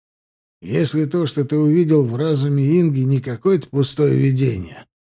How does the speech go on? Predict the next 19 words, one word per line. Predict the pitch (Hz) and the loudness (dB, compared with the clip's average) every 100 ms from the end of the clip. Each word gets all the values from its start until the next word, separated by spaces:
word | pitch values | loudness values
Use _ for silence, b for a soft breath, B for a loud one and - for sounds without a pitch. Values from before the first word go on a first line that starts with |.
| _ _ | _ _
то | 90 95 | -12 -10
получается, | 101 113 110 107 131 143 127 135 123 | -6 -6 -6 -4 0 0 -2 -4 -6
что». | - 120 117 107 98 - _ _ _ _ _ _ _ - | -6 -8 -6 -8 -12 -20 _ _ _ _ _ _ _ -20
Последние | 147 - 185 196 180 | -16 -10 -6 -6 -6
слова | - 165 180 | -8 -8 -4
Милар | 175 165 170 160 | -4 -4 -6 -8
протянул | 151 143 151 156 170 | -6 -6 -4 -4 -2
на | 160 156 | -2 -2
высокой | 151 - 160 160 160 | -4 -4 -6 -4 -2
ноте, | 170 143 - - - _ _ _ - | 0 -2 -4 -12 -20 _ _ _ 0
намекая | 135 135 131 135 123 | 2 2 0 -4 -4
на | 113 107 | -4 -8
то, | - 160 | -8 -8
что | 139 117 | -6 -6
закончить | 110 107 - 92 95 131 151 | -6 -10 -10 -14 -12 -8 -6
за | 175 | -4
него | 202 202 202 | -2 -2 -2
должен | 143 95 87 92 104 104 | -6 -10 -12 -12 -10 -10
Арди. | 87 80 78 78 | -12 -16 -20 -20